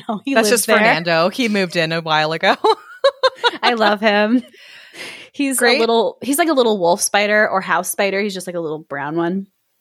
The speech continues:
Speaker 2: Uh-huh.
Speaker 1: He's small, uh, but I'm really proud of him.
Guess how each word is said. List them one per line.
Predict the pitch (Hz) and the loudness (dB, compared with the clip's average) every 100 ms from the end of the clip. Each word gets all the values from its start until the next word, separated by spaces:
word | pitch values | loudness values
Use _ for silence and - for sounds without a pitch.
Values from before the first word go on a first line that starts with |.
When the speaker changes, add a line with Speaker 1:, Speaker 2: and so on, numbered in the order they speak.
| _ _ | _ _
Speaker 2:
Uh-huh. | 285 294 311 _ _ _ _ - | -4 -4 -4 _ _ _ _ 0
Speaker 1:
He's | 330 - | 0 2
small, | 233 196 208 - _ _ - - - - - - | 2 2 2 -2 _ _ -20 -20 -20 -20 -8 0
uh, | 202 185 185 | 2 2 2
but | 214 | 2
I'm | 233 | 2
really | 208 202 202 | 2 2 0
proud | 202 165 | 0 -2
of | 190 | -2
him. | 220 220 233 247 262 | -2 0 2 2 0